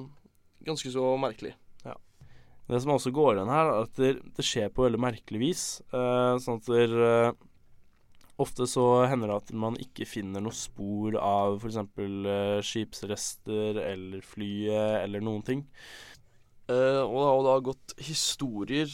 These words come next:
Speaker 1: eh, langt tilbake i tid. Eh, den første hendelsen,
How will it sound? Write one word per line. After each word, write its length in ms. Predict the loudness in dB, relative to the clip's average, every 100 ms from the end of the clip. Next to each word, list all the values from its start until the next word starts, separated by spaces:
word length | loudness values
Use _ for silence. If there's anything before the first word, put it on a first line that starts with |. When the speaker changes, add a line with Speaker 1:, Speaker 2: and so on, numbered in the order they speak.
| -2
Speaker 1:
eh, 540 | 0 2 4 4 2
langt 340 | 2 2 0 -8
tilbake 480 | -4 2 2 2 -6
i 160 | -4 -6
tid. 540 | -4 -2 0 -2 -4
Eh, 380 | -4 0 2 2
den 220 | 0 -2 -4
første 680 | -6 -4 -2 -2 0 0 0 -8 -4
hendelsen, 840 | -2 0 -2 -4 -6 -4 0 0